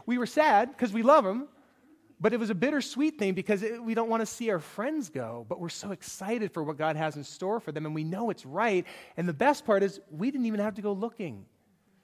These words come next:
for a, another ministry director over our children's ministry. We already had one that we got to raise up and train up for the last two years. We know Ashley. We know her heart, and she is absolutely as ready as anybody could be to step into this role.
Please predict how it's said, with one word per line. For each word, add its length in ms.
for 460
a, 260
another 420
ministry 600
director 540
over 420
our 180
children's 540
ministry. 380
We 220
already 260
had 280
one 140
that 140
we 180
got 240
to 100
raise 380
up 180
and 100
train 380
up 140
for 80
the 80
last 320
two 120
years. 300
We 280
know 280
Ashley. 580
We 120
know 220
her 140
heart, 280
and 100
she 200
is 180
absolutely 880
as 200
ready 580
as 140
anybody 380
could 320
be 120
to 120
step 280
into 140
this 220
role. 360